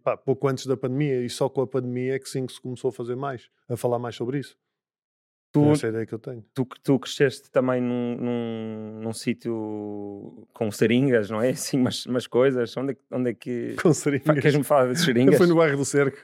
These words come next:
Speaker 1: <laughs> Foi quase. Pá, eu cresci nos Olivais,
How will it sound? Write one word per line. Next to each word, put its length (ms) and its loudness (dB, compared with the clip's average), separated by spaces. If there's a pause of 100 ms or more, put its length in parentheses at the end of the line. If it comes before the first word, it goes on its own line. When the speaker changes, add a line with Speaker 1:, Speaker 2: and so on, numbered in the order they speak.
Speaker 1:
<laughs> 960 -8
Foi 140 2
quase. 320 4 (280)
Pá, 140 4
eu 60 4
cresci 180 -4
nos 140 0
Olivais, 560 2